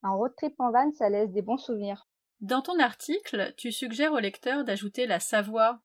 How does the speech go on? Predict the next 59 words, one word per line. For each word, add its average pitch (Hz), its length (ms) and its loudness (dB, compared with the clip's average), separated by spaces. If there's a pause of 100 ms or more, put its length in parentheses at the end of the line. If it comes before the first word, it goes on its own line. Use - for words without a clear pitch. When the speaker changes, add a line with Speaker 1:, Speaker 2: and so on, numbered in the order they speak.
Speaker 2:
à 180 100 2
leur 185 160 -2
road 185 140 -4
trip, 294 260 -4 (340)
puisque - 220 -10
vous, 202 240 -4
vous 214 160 -4
avez 175 120 0
commencé 175 300 -6
par 180 140 -2
là, 196 120 0
mais 156 120 -6
vous 160 220 -10
y 160 60 -12
vivez, 170 320 -8
donc 147 280 -10
vous 165 140 -10
n'avez 151 140 -4
Speaker 1:
Oui. 262 100 4
Speaker 2:
pas 220 60 4
fait - 140 -6
le 165 80 -8
tour 202 180 -4
de 180 60 -2
la 156 120 -2
Savoie 165 360 -4
à 170 60 -2
ce - 140 -10
moment-là. 165 380 -2 (500)
Est-ce 208 140 -4
que 359 120 2
tu - 240 -4
peux 247 160 -4
nous 247 140 0
donner 226 240 0
quelques 349 400 0
idées 247 500 -2
entre 196 320 -4
incontournables 240 800 0
et 208 120 0
lieux 214 220 -4
méconnus ? 220 580 -2 (480)
Speaker 1:
Oh 285 40 10
là 254 160 10
là, 262 160 8
c'est 240 100 -6
tellement 262 360 2
difficile. 247 680 -2 (100)
Euh... 208 760 2
alors, 214 180 8
les 277 220 8
incontournables, 262 680 6
bah, 196 140 4
forcément, 277 480 2
je 247 60 2
dirais 214 240 8
le 214 100 8
lac 214 180 6
d'Annecy 208 540 0